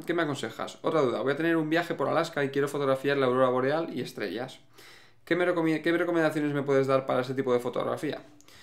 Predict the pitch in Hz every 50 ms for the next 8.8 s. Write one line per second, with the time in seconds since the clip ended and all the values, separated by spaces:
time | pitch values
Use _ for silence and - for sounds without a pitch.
0 | - - - - 131 135 151 156 135 127 120 135 131 135 143 131 131 131 135 151
1 | 170 190 185 185 180 165 160 165 170 165 170 160 139 139 143 147 151 160 156 160
2 | 143 147 151 160 156 151 135 131 123 135 135 - 151 135 139 139 147 156 151 -
3 | - 120 - - - 123 120 - - - - - 131 127 117 117 123 120 117 123
4 | 135 - - - - - - - 147 156 160 160 160 156 147 147 143 - 139 135
5 | 135 135 135 139 135 135 143 143 139 143 147 143 - - - - - - - -
6 | - - - _ - - - - - - - - 135 131 131 127 123 135 139 143
7 | 139 135 135 131 131 123 135 131 131 131 127 - - 131 - - - 131 135 139
8 | 135 135 - 120 123 127 135 135 131 127 127 131 135 135 135 -